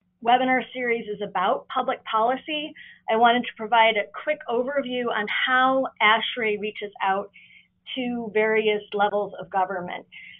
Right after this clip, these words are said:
Um, ashrei depends on the great work of its volunteer members. We have a government affairs committee that's comprised of about twenty-five volunteer ashrei members.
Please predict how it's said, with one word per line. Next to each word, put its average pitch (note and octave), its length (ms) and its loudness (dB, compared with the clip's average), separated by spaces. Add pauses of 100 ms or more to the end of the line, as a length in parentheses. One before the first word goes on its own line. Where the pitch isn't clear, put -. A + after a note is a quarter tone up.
(180)
Um, G#3 280 2 (200)
ashrei C4 840 2
depends B3 640 -2 (100)
on G3+ 360 0 (100)
the G3 60 -4 (140)
great G#3+ 440 -2
work F#3+ 320 -4
of G3 100 -4
its - 180 -6
volunteer G3+ 520 -2
members. F#3+ 520 -4 (480)
We A3+ 120 0
have A3 180 4
a G3+ 140 0
government A3+ 440 0
affairs A#3 380 0 (120)
committee A3+ 380 -6
that's G3 300 -4
comprised G#3 520 0
of G3 100 -10
about F#3 300 0 (200)
twenty-five A#3 840 2 (500)
volunteer A#3+ 600 0
ashrei A3+ 460 0
members. G3+ 480 -4